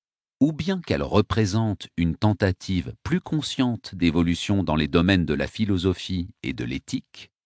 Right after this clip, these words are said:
l'humanité ne pouvait plus accepter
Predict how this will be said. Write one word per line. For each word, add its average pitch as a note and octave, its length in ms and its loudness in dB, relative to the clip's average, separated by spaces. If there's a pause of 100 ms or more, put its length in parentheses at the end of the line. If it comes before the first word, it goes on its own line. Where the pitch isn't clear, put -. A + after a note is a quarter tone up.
(720)
l'humanité C#3+ 880 4
ne G2+ 140 2
pouvait G2 320 2
plus C#3 300 -2
accepter G#2 640 -2